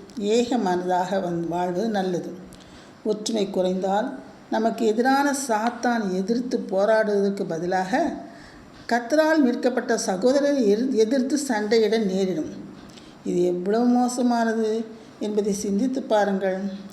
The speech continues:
சாத்தானின் வசத்தில் இருக்கும் ஆத்துமாக்களை அவனிடமிருந்து கர்த்தரிடம் திருப்புவதற்கு பதிலாக, ஆத்துமாக்களோடு எதிர்த்து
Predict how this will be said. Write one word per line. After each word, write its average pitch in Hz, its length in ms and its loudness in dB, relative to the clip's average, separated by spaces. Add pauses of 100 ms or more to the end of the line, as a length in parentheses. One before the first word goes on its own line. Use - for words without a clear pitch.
(440)
சாத்தானின் 247 680 0
வசத்தில் 202 460 -2
இருக்கும் 190 420 -4
ஆத்துமாக்களை 196 800 -4 (380)
அவனிடமிருந்து 247 960 2
கர்த்தரிடம் 262 640 0
திருப்புவதற்கு 240 640 0
பதிலாக, 208 680 0 (540)
ஆத்துமாக்களோடு 220 840 2
எதிர்த்து 220 420 0